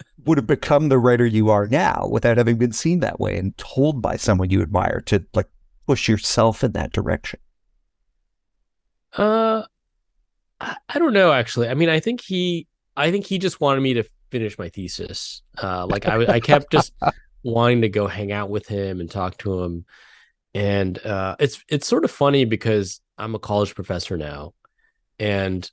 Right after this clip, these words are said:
Speaker 2: on the first day of class, a student asked if they could come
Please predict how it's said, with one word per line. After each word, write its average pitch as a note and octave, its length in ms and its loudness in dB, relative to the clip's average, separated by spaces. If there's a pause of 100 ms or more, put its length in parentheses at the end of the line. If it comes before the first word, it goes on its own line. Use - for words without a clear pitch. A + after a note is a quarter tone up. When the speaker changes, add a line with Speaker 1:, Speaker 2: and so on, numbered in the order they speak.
(140)
Speaker 2:
on A2 120 -2
the G2+ 40 -2
first A#2+ 300 0
day A#2+ 80 2
of G2 100 -2
class, F2+ 640 -4
a F#2 60 -14
student F#2+ 360 -6
asked F2+ 580 -8 (600)
if A2+ 160 0
they G2 200 0
could G#2 180 -2
come G#2+ 360 0